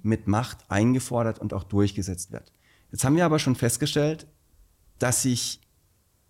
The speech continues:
in der Gesellschaft unterschiedliche Auffassungen darum streiten, was denn eigentlich gerecht ist. Wenn Sie einen Wirtschaftsliberalen fragen, was er für gerecht hält, wird sich das von der Auffassung einer Sozialdemokratin höchstwahrscheinlich stark unterscheiden.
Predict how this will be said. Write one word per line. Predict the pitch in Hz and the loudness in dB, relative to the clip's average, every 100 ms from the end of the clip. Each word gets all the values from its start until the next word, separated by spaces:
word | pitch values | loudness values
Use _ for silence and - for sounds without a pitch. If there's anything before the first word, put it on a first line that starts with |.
| _ | _
in | - 170 | 0 2
der | 147 | 4
Gesellschaft | 117 98 101 110 160 175 - - - - | 2 2 2 2 -2 -6 -10 -20 -20 -12
unterschiedliche | - 175 202 196 - 156 135 120 - | 2 4 4 2 0 0 0 0 2
Auffassungen | 120 196 202 165 143 87 53 - _ | 0 0 0 0 0 0 -2 -12 _
darum | - 104 113 | -2 4 4
streiten, | - - 107 - 165 123 | 2 -2 0 2 4 2
was | 117 | 2
denn | - 104 | 0 2
eigentlich | 113 113 107 | 4 2 0
gerecht | 110 110 104 - | 0 0 -2 -2
ist. | 98 - - _ _ - | -2 -2 -6 _ _ -4
Wenn | 98 110 | 2 4
Sie | 110 | 4
einen | 110 107 | 4 2
Wirtschaftsliberalen | - 175 - 151 139 131 131 | 0 -2 -2 -2 0 2 0
fragen, | - 127 127 120 | 0 0 0 0
was | 117 | 0
er | - 127 | 0 0
für | 131 | 0
gerecht | 120 117 - - _ | 0 -2 -4 -18 _
hält, | 107 127 127 - - _ | 2 2 0 -16 -20 _
wird | 117 - | -2 -2
sich | 113 | 0
das | 120 - - | 0 0 -4
von | 120 113 | -4 2
der | 107 | 2
Auffassung | 90 110 120 120 | 2 0 -2 0
einer | 110 - | 0 0
Sozialdemokratin | 98 - 98 117 117 117 104 101 104 | 0 0 2 4 2 2 -2 0 2
höchstwahrscheinlich | 107 - 113 110 101 101 | 0 -2 -4 0 2 0
stark | - 95 92 | 0 -2 -2
unterscheiden. | 101 120 170 190 - | -2 -2 -2 -6 -8